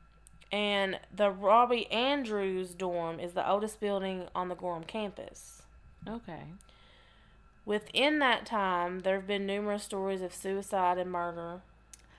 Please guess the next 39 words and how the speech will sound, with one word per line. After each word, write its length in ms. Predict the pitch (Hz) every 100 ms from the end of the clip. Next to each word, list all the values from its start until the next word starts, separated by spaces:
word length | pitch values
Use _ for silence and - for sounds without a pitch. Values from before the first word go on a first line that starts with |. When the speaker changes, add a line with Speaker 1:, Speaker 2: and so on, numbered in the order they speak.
| - - 240
Speaker 2:
Oh, 320 | 381 320 180
Speaker 1:
I 80 | 190
know, 360 | 254 254 226 -
it's 160 | 220
like 320 | 240 226 - -
suicide, 320 | 262 233 254
mur-, 80 | 554
Speaker 2:
dang. 300 | 427 220 190
Speaker 1:
suicide 220 | 165 269 254
murder. 300 | 247 214 214 - - - - - - - -
Uh, 200 | 202 202
many 260 | 214 254 285
of 100 | 220
which 180 | 233 233
include 320 | 208 220 196
spirits 400 | - 220 214 214
that 80 | 214
have 140 | 214 -
stuck 300 | - 202 202
around 220 | 190 190
for 160 | 190
future 320 | 180 202 202 190
generations 600 | 190 185 180 175 185 170
of 80 |
students. 800 | 160 - 190 165 135 - - - - - - - - - -
Ooh, 140 | 160 170
that's 160 | 170
creepy. 500 | - 160 160 156 147 - -
Speaker 2:
Yeah. 300 | 185 180 170 170 - - - - - - - - - - - 226
The 120 | 175
Speaker 1:
Charlotte, 300 | - 403 480 494
is 60 | 370
that 160 | 453 480 554 554 - 247
you? 80 | 208
Speaker 2:
<laughs> 100 | -
Speaker 1:
Girl, 420 | - 320 339 349 320
how 200 | - 302
you 180 | 294 330
doing? 340 | 294 247 202